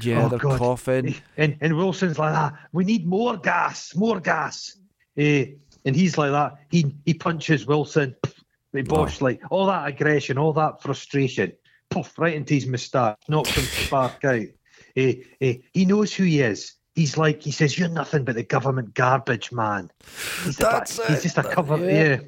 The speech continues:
Speaker 1: that's my
Speaker 2: But
Speaker 1: theory.
Speaker 2: Wilson, Wilson has a, a, a glass jaw.
Speaker 1: He does.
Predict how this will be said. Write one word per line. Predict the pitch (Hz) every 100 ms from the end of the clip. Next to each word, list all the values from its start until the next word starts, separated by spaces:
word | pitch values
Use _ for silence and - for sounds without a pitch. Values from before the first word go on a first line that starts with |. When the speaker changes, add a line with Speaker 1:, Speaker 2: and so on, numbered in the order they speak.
| - _
Speaker 1:
that's | 156 147 -
my | 175
Speaker 2:
But |
Speaker 1:
theory. | - - 175 170 - - _ -
Speaker 2:
Wilson, | - 156 190 - 175 151
Wilson | 143 156 - 147
has | 135 127 113 -
a, | 127 110 110 _ _ -
a, | 123 110
a |
glass | 120 123 117 -
jaw. | 107 107 95 85 _ _ _ _ _ _ _ _ -
Speaker 1:
He | 131
does. | 117 113 104 -